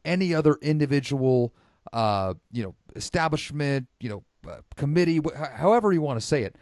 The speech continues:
Uh, the, the, the sway that they have, both over their broadcast partners in C B S, like Casey had mentioned before, but also over the U S G A, and the fact that they can really do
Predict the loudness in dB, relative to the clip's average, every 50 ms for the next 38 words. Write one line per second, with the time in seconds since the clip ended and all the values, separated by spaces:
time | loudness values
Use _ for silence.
0 | _ _ _ -8 -6 -6 -6 -4 -4 -6 -6 -6 -8 -4 -4 -4 -2 -2 -4 -4
1 | -4 -2 -4 -2 -2 0 0 0 0 -2 -2 -2 -2 -2 -2 -4 -4 -4 -4 -6
2 | 0 2 2 2 4 4 4 4 4 4 2 4 4 4 2 2 0 -4 _ _
3 | _ _ _ _ -2 0 2 2 0 0 -2 -4 -4 -4 -6 -4 -2 -2 0 0
4 | -2 -4 -4 -6 -6 -4 -4 -4 -4 -2 -4 -4 -4 -4 -6 -8 -10 -10 -8 -6
5 | -4 -4 -4 -4 -4 -4 -4 -6 -8 -6 -10 -10 -6 -2 0 0 0 0 -4 -16
6 | -20 -20 _ -2 2 4 4 4 4 2 -2 0 0 0 0 0 -2 -2 0 0
7 | 0 0 0 -2 -4 -4 -4 -4 -4 -6 -6 -8 _ _ _ _ _ _ -10 -8
8 | -2 0 0 0 0 -2 -6 -6 0 0 0 0 2 0 -2 -2 -2 -2 0 0
9 | 0 -2 -2 -2 -2 -2 -2 -4